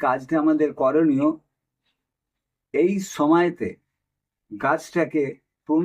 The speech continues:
করে দিতে হবে যতটা দরকার সেই মতন। প্রুন করার পরে এ লেবু গাছের মাটিতে যে কোনো ধরনের কম্পোস্ট, যেমন পুরনো পচা গোবর সার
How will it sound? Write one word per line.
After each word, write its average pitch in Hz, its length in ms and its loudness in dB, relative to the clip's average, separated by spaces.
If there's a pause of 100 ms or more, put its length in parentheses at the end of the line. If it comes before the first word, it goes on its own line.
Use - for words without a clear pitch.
করে 147 240 0 (100)
দিতে 156 200 0
হবে 165 220 -2 (560)
যতটা 151 440 -2 (140)
দরকার 131 340 -2 (100)
সেই 139 240 -2
মতন। 170 260 -4 (360)
প্রুন 170 280 0
করার 156 380 0
পরে 156 320 0 (920)
এ 113 80 -2
লেবু 147 320 2
গাছের 160 380 -2 (100)
মাটিতে 127 480 -4 (840)
যে 143 120 0 (200)
কোনো 175 300 -2 (200)
ধরনের 151 520 2
কম্পোস্ট, 143 640 -2 (720)
যেমন 139 320 2 (140)
পুরনো 160 400 2 (100)
পচা 139 380 0
গোবর 127 380 0
সার 160 260 -2